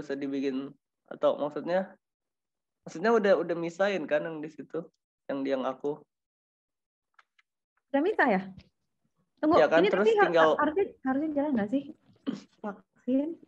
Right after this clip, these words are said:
Speaker 1: Oh iya, cobain dulu, cobain.
Speaker 2: Cobain dulu ya, cobain dulu ya, ntar ya. Proof of concept dulu ya. Vaksin
Speaker 1: Mm-mm.
Speaker 2: sembilan sembilan.
Speaker 1: Aku kata dulu ya ketika ya.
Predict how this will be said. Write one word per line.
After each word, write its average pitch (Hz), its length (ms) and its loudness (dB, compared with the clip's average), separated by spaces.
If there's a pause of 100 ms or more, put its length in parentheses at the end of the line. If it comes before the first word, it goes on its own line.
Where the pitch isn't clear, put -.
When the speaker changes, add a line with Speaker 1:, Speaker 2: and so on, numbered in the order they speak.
Speaker 1:
Oh - 80 -8
iya, 104 240 -6
cobain 107 320 -2
dulu, - 240 -6
cobain. - 260 -18 (140)
Speaker 2:
Cobain 196 400 -2
dulu 208 160 -4
ya, 185 120 -2 (200)
cobain 180 240 -4
dulu 170 80 -4
ya, 170 160 -6
ntar - 160 -20
ya. 180 100 -8 (140)
Proof 202 240 -8
of - 80 -8
concept 196 320 -4
dulu 196 160 -2
ya. 180 160 -2 (720)
Vaksin 196 400 -2
Speaker 1:
Mm-mm. 226 160 -8
Speaker 2:
sembilan 196 400 -6
sembilan. 196 400 0 (160)
Speaker 1:
Aku 147 160 0
kata 131 400 2
dulu 143 160 0
ya 135 160 4
ketika 127 320 -6
ya. 123 160 -6